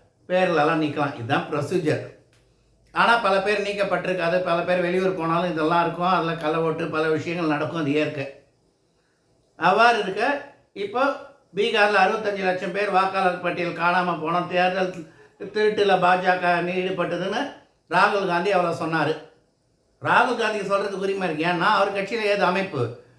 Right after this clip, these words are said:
அவர் கட்சியில கிளை, அதாவது ஒரு பூத் ஏஜென்ட்லாம் எந்த அளவுக்கு இருப்பாங்க?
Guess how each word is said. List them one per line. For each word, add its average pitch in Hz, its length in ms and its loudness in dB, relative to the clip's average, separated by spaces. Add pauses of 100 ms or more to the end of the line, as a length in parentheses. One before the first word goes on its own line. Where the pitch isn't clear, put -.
(160)
அவர் 180 280 0
கட்சியில 202 380 -2
கிளை, 208 200 0 (720)
அதாவது 190 440 0
ஒரு 185 500 2
பூத் 220 220 -2
ஏஜென்ட்லாம் 190 640 0
எந்த 185 120 -2
அளவுக்கு 175 240 0
இருப்பாங்க? 135 340 0